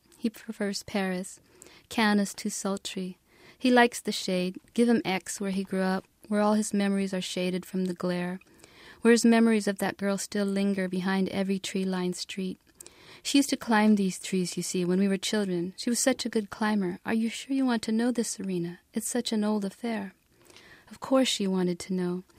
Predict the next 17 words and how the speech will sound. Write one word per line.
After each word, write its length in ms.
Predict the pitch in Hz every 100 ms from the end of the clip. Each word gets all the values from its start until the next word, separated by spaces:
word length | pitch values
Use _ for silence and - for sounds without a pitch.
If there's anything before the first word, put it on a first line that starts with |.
| - -
She 160 | - 247
wants 220 | 226 -
to 80 | 233
know 140 | 220 -
everything. 640 | 233 233 220 202 185 180 _ _
No, 260 | 196 190 185
that's 300 | 190 - -
not 220 | 196 -
true. 360 | - 175 175 175 _ - - _ _ _ 233
At 80 |
first 220 | 214 247 -
she 100 | 233
didn't 220 | 233 -
care 240 | - 208
in 100 | 196
the 80 | 185
least, 520 | 185 233 214 - -